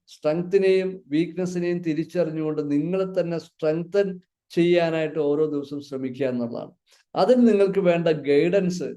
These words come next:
നിങ്ങളെ കൊണ്ട് സാധിച്ചില്ലെങ്കിൽ, നിങ്ങൾക്ക് അതിനുള്ള കോൺഫിഡൻസ് കിട്ടിയില്ലെങ്കിൽ, നിങ്ങൾ, നിങ്ങൾക്ക് ഒരു മെന്റർ വേണമെന്ന് ഞാൻ പറഞ്ഞതുകൊണ്ടാണ്. നിങ്ങളൊരു മെന്ററെ സമീപിച്ച് നിങ്ങൾ തന്നെ ഒന്ന് വ്യക്തമായിട്ടൊന്ന് ഒരുക്കാൻ തയ്യാറായി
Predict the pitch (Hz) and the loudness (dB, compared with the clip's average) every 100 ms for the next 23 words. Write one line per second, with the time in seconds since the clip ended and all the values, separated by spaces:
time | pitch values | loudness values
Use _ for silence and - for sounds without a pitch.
0 | - 147 165 190 202 190 180 180 147 143 | -6 -4 0 2 2 0 0 0 -2 -2
1 | 147 165 151 139 123 135 170 196 185 185 | -4 -4 -4 -4 -6 -4 0 2 4 4
2 | 175 170 165 143 156 180 185 180 185 165 | 4 0 0 -2 -2 0 0 0 -6 -8
3 | 143 175 165 156 127 120 120 _ _ _ | -4 0 2 0 -4 -10 -12 _ _ _
4 | 147 165 170 156 - _ _ 147 160 175 | -4 0 2 0 -2 _ _ -6 -2 0
5 | 180 180 - 165 160 156 165 175 180 175 | 4 4 4 -2 -4 -4 -2 0 0 0
6 | 170 165 160 147 147 143 139 135 123 117 | -2 -6 -6 -6 -6 -4 -4 -4 -6 -8
7 | 139 - _ _ 160 190 208 196 175 175 | -10 -16 _ _ -2 2 4 4 2 2
8 | 185 208 196 165 165 165 170 185 202 208 | 2 2 2 0 -2 -4 -4 -2 0 -2
9 | 202 185 180 175 156 - 180 175 160 160 | -2 -2 -2 -2 -4 -4 -4 -4 -4 -6
10 | 151 156 175 175 196 180 175 147 143 139 | -4 -4 -6 -4 -2 -2 -2 -4 -4 -2
11 | 139 131 | -4 -6